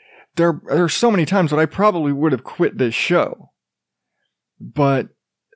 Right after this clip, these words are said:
he just, listening to Dave is motivation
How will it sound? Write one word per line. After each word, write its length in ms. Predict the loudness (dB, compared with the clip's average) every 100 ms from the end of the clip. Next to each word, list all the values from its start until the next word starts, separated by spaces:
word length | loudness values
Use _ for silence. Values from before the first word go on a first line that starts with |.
| -12
he 280 | -6 -2 0
just, 380 | 2 0 -2 _ _ _ _ _ _ -2
listening 520 | 2 2 2 -2 0
to 120 | -2
Dave 640 | 0 0 2 0 -2 -6 _ _ _ _ _ -4
is 560 | 0 2 0 -2 -8 -12 _ -4
motivation 880 | 2 4 4 4 2 2 0 -2